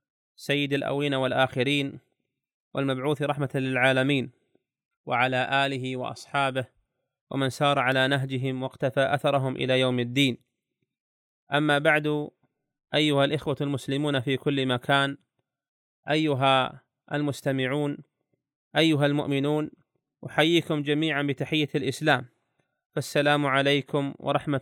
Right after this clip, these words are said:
الله وبركاته، وحياكم الله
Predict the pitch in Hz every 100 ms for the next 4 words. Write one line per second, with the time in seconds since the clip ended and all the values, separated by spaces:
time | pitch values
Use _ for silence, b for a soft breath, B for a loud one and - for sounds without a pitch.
0 | - 135 139 135 127 135 135 127 135 127
1 | 123 - 131 123 - - - _ _ _
2 | _ _ _ _ _ 143 - 151 151 147
3 | 147 139 139 147 143